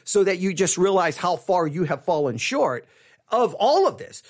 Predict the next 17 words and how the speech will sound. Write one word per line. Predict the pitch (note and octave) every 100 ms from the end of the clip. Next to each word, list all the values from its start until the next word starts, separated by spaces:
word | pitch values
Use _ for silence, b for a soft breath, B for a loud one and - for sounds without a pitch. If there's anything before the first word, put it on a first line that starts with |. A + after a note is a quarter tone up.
| B B
You | F3
don't, | G#3+ G3+ -
you | F#3
don't | F3 F3
love | E3
your | D3 D3+
neighbor | B3 B3+ B3
the | B3
right | A#3 B3 G#3+
way. | A3+ B3+
You | A3+
don't | A3 G3
love | A3 G3+
anyone | C#4+ D4+ E3+ C#3+
the | C#3+
right | C#3+ C#3+
way. | D3 D3 E3+ F#3+